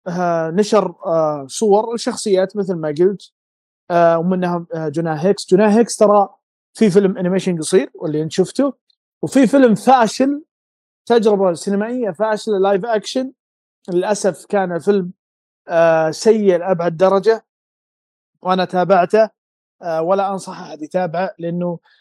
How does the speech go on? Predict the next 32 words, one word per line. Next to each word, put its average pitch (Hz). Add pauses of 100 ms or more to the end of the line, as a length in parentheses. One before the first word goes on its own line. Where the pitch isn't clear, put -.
(260)
لأنه 180
لما 180
أنت 208
تشوف -
الفيلم 185
الموجود 156
بالأنيميشن 143 (360)
وتروح 170
تبحث 160
عنه 143 (420)
أو 139
تقرأ 156
عنه 151
بالكوميكس 131
تبي 143
تحب 135
الشخصية، 143
لكن 156
أنا 156
ما 165
أنصحك 147
تشوف 156
هالفيلم 160
لأنك 156
أنت 175 (360)
راح 165
تغير 170
رأيك 156
تجاه 143
الشخصية. 139 (360)
فممكن 240
إنه 196